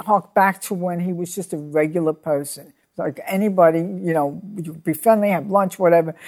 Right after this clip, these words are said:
He wasn't like a Manafort or, or a Roger Stone or even a Michael Cohen. He wasn't a, a, an animal back then. So maybe he's evolved into that situation, and maybe he's, like, got the loyalty thing that's sort of like a Godfather thing going.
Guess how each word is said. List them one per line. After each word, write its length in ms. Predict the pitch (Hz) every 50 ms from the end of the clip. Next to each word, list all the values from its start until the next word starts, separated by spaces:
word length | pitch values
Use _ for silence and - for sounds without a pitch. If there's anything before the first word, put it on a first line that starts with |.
| - -
He 120 | _ -
wasn't 400 | 294 285 311 320 285 - 233 180
like 160 | 180 170 151 165
a 40 |
Manafort 840 | 151 151 160 160 156 151 151 160 160 143 - - - 131 - - -
or, 80 | - 139
or 380 | 147 147 160 165 160 151 151 151
a 20 | 151
Roger 480 | 151 156 165 170 170 170 165 - 175
Stone 400 | 151 - - - 160 135 135 139 -
or 120 | 165 180
even 160 | 196 190 196
a 60 | 180
Michael 400 | 170 160 156 160 156 - - 156
Cohen. 400 | 147 - - 175 151 147 143 156
He 40 | 180
wasn't 280 | - - 262 - 226 190
a, 60 | - - - - - - -
a, 260 | - 170 - - 175
an 120 | 165 165 214 -
animal 520 | - - 156 143 135 135 131 123 123 131 135
back 340 | 139 156 131 135 135 _
then. 260 | - 151 147 151 185 - _ _
So 200 | - - - 220
maybe 380 | 196 214 214 240 262 262 277 254
he's 240 | 233 254 240 190 -
evolved 500 | 180 165 151 180 180 185 196 196 175 170
into 280 | 185 180 170 - -
that 200 | 175 165 160 156 -
situation, 760 | - 180 160 - 175 170 180 185 214 220 202 - 175 156 156
and 220 | 151 170 165 165
maybe 280 | 175 180 208 233 214 196
he's, 300 | 190 196 190 185 170 170
like, 300 | 185 160 160 160 156 _ _ - - -
got 200 | - 202 175 -
the 140 | - 180 165
loyalty 540 | 151 160 165 175 196 202 208 196 - 196 170
thing 200 | 170 - 165 160
that's 160 | 160 156 - -
sort 180 | - 180 160
of 40 | 147
like 180 | 143 147 151 156
a 80 | 151
Godfather 760 | 147 127 165 165 175 185 190 180 - - 139 131 131 131 135
thing 280 | 131 - 156 139 123 120
going. 340 | 120 139 131 123 117 - -